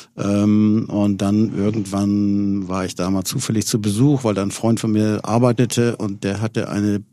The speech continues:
die Baustelle Ronnys Popshow übernommen, war aber, aber hilf-, also höllisch überfordert, kann man sagen. Und ich habe mich einfach hingestellt und gesagt, „Ist gar nicht so schwer, das ist alles super, das kannst du alles nehmen, das wird ein Hit.“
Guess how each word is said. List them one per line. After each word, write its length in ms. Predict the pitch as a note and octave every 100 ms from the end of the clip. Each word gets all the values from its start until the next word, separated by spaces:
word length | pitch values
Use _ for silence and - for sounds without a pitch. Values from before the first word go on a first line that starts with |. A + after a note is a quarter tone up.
| _
die 40 | A2+
Baustelle 420 | G#2 G#2+ - A2
Ronnys 260 | G2+ G#2+ -
Popshow 380 | - - A2+
übernommen, 500 | G2+ G2+ G#2 A2+ D3+
war 80 | B2
aber, 200 | G2+ G#2 G#2 G2
aber 180 | G2+ F#2+
hilf-, 240 | B2 - - - _ _
also 240 | G2 G2 F2+
höllisch 300 | C3 B2 -
überfordert, 560 | F2+ E2 E2 F2 G#2
kann 120 | -
man 120 | G2 G2
sagen. 280 | G2 B2+
Und 120 | G#2+ G#2+
ich 80 |
habe 100 | A2 -
mich 140 | -
einfach 200 | F2+ G2
hingestellt 420 | A2+ A#2 - A2+
und 60 | A2
gesagt, 140 | A2 - - - - - -
„Ist 140 | - -
gar 120 | G#2+
nicht 100 | G#2
so 100 | G2
schwer, 260 | - A#2+
das 160 | A2 B2+
ist 140 | A#2+
alles 200 | D#2+ G#2
super, 200 | - C3+
das 120 | A#2 -
kannst 180 | B2 G#2+
du 60 |
alles 200 | F#2+ G2+
nehmen, 220 | A#2 C3+
das 160 | B2+ -
wird 120 | G#2+
ein 40 | G2
Hit.“ 280 | D3+ E3